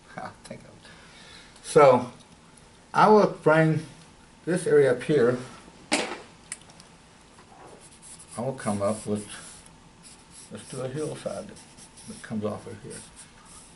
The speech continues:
And this could have been done in grass, you know, all grassy. Let's say we get a light source, so we, pretty soon we got,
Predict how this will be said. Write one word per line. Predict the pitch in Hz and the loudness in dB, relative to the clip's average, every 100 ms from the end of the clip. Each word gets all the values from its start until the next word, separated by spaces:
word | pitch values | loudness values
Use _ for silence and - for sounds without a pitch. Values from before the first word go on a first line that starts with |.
| - - - - - - - - | -20 -20 -20 -20 -20 -20 -20 -12
And | 104 101 | -8 -6
this | 107 - - - - | -8 -10 -20 -20 -14
could | 110 | -10
have | 101 | -8
been | 95 | -6
done | 90 92 | -6 -8
in | 98 | -8
grass, | 95 82 82 95 98 110 | -8 -10 -8 -8 -10 -12
you | |
know, | 98 90 104 104 - - - - - - | -12 -10 -12 -16 -20 -20 -20 -20 -20 -14
all | 101 110 | -8 -8
grassy. | - 90 92 - 113 117 - - - - - - - - - - - - - - - - - - | -8 -14 -14 -14 -14 -16 -18 -20 -20 -20 -20 -20 -20 -20 -20 -20 -20 -20 -20 -20 -20 -20 -20 -14
Let's | 110 107 | -12 -6
say | 107 | -4
we | 104 | -4
get | 101 101 | -4 -6
a | 107 | -6
light | 104 98 110 - | -6 -6 -8 -10
source, | - 101 101 104 - | -6 -2 -2 -2 -6
so | 95 | -8
we, | 98 101 - - - - - - - | -8 -10 -14 -20 -20 -20 -20 -20 -18
pretty | 107 101 | -14 -14
soon | - 98 | -12 -12
we | 98 | -10
got, | 98 98 | -8 -8